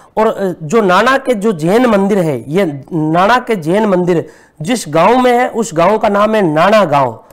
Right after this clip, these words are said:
नाना गांव पाली में है और यहाँ पर अनेक जैन धर्म के मंदिर बन रखे हैं। ऐसा कहा जाता है कि ये जो मंदिर है, ये मंदिर महावीर स्वामी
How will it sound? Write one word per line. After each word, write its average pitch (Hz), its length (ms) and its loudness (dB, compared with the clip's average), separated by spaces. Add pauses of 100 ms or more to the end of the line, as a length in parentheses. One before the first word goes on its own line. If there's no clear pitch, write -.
(160)
नाना 196 320 2
गांव 190 280 0 (120)
पाली 180 220 0
में 220 140 -2
है 226 220 0 (260)
और 180 120 0
यहाँ 165 260 2
पर - 260 -6
अनेक 220 340 0
जैन 180 340 -2
धर्म 170 280 0
के 190 100 -4
मंदिर 165 340 -2
बन 156 200 -4
रखे 143 180 -8
हैं। 113 140 -8 (400)
ऐसा 254 260 0
कहा 208 300 2
जाता 240 280 0
है 233 100 2
कि 240 140 -8
ये 240 160 -2
जो 202 280 -2
मंदिर 196 380 0
है, 226 140 4
ये 208 120 0
मंदिर 190 400 0 (320)
महावीर 175 520 0
स्वामी 226 540 -2